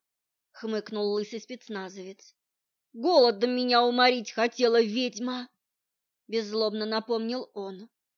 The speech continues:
Поднялся с чурбака, подошёл к Александрову. «Роман, позывной Зверь. Марк, позывной Сандра». Руку он с опаской, но пожал. «Эти?»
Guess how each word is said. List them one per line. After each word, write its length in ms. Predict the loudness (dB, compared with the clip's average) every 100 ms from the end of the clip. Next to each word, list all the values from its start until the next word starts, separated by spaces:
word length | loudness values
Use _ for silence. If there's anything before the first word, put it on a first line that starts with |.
| _ _ _
Поднялся 600 | -2 -2 0 -2 -2 -10
с 40 |
чурбака, 840 | -12 -12 -12 -4 -4 -2 -4 -4 -10 _ _ _
подошёл 500 | -8 0 2 2 -4
к 60 | -6
Александрову. 1080 | -10 -10 -12 -12 -10 -12 -12 -12 -14 -18 -20 _ _ _ _ _ _ _
«Роман, 680 | 2 4 4 2 0 -4 -14 _ _ _ _ _
позывной 560 | -4 0 0 2 0 0
Зверь. 500 | -2 -2 -2 -4 -14 _ _ _ _ _ _ _ _ _
Марк, 640 | 2 4 4 0 -10 -20 _ _ _ _ _ _ _
позывной 540 | -4 -2 0 0 0
Сандра». 760 | 0 -2 0 -2 -6 -6 -8 -12 _ _ _ _ _ _ _ _ -6
Руку 360 | 0 0 0
он 160 | -2 -2
с 60 | -2
опаской, 560 | -2 -2 -4 -4 -6
но 180 | -4 -4
пожал. 600 | -2 -4 -4 -10 -12 -18 _ _ _ _ _ _ _ _
«Эти?» 640 | 2 2 2 -6 -12 -12